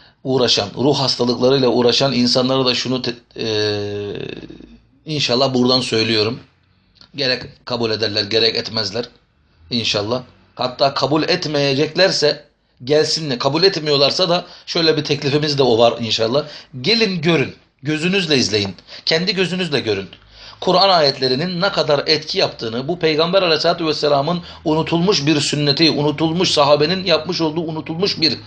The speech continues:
tedavi metodu olan bu rukyenin ne kadar etkili olduğunu gözünüzle görün, gözünüzle inceleyin. Nitekim, e, bu şekilde kabul etmeyen, e,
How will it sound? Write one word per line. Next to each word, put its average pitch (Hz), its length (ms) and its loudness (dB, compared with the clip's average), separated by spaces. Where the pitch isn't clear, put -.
tedavi 147 420 4
metodu 151 300 0
olan 123 300 -2
bu 190 140 0
rukyenin 220 480 0
ne 240 160 2
kadar 156 300 2
etkili 202 400 0
olduğunu 175 380 -2
gözünüzle 170 420 -2
görün, 165 360 2
gözünüzle 151 480 2
inceleyin. 135 500 4
Nitekim, 170 640 0
e, 135 100 -2
bu 147 120 0
şekilde 156 440 0
kabul 139 260 0
etmeyen, 127 500 0
e, 107 440 0